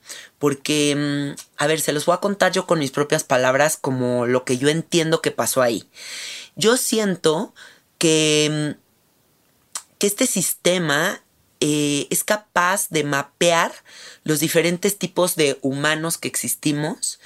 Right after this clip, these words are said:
y que estas, no sé cuántas cuartillas me diste de información sobre mí, eran lo más preciso que he visto en mi vida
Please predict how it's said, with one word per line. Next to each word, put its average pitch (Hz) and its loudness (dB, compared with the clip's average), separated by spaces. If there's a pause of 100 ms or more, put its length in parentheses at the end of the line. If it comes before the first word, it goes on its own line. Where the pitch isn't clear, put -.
(460)
y 165 0
que 151 0 (720)
estas, 220 -2 (400)
no 196 -4
sé - -6
cuántas 202 0
cuartillas 151 0
me 127 -2
diste 131 0
de 127 2
información 123 0
sobre 131 0
mí, 131 -2 (640)
eran 208 2
lo 170 4
más 190 0
preciso 180 0
que 156 2
he 147 0
visto 156 -2
en 156 -2
mi 139 0
vida 135 0